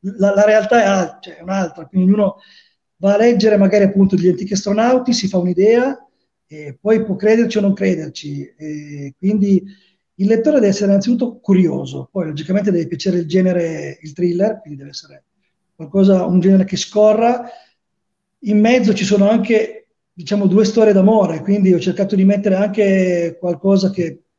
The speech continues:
mm, coinvolgesse anche persone che vedono, eh, che leggono, diciamo, dei libri diversi dal thriller, che possono essere interessati anche da quello, perché Alan ha poi la sua storia e altri personaggi hanno la loro.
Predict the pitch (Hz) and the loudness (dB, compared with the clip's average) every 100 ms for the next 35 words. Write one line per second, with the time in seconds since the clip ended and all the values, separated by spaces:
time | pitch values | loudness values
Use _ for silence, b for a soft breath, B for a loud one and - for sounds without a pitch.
0 | _ 175 165 160 151 147 147 139 - _ | _ -10 -8 -6 -8 -10 -10 -12 -14 _
1 | _ _ _ 202 202 196 196 226 226 208 | _ _ _ 0 4 4 4 2 2 0
2 | 233 226 208 196 - - _ _ - 190 | 0 2 0 0 -8 -20 _ _ -4 -2
3 | 208 226 220 190 202 202 202 202 190 190 | 0 0 0 2 4 4 4 4 4 2
4 | 180 180 175 156 151 180 185 _ _ 170 | 0 -4 -4 -6 -8 -18 -20 _ _ -10
5 | 165 160 156 151 147 143 139 - 170 196 | -8 -6 -6 -8 -8 -10 -10 -6 0 2
6 | 214 185 196 196 190 - 175 160 156 170 | 2 4 4 4 2 -4 -8 -8 -2 -2
7 | 170 165 160 156 160 202 190 185 170 - | -2 -4 -4 -4 -2 0 4 2 0 -10
8 | _ _ - 185 202 226 208 202 185 185 | _ _ -4 2 4 4 2 0 -2 0
9 | 233 208 160 - 185 - 190 196 185 180 | 0 2 -2 -6 -10 -4 -2 0 -2 0
10 | 185 175 208 196 175 170 160 147 185 151 | -4 -2 -2 -2 -6 -10 -14 -10 -8 -10
11 | 139 _ 143 _ _ _ _ _ _ - | -16 _ -20 _ _ _ _ _ _ -4
12 | 190 208 202 196 180 180 - - 190 185 | 0 2 4 4 2 -2 -12 -6 -4 -4
13 | 180 - 214 233 233 208 170 165 - - | -6 -4 0 0 2 0 -2 -8 -10 -10
14 | 180 185 175 170 175 202 214 254 247 | -4 -2 -2 -2 -2 -2 0 0 -2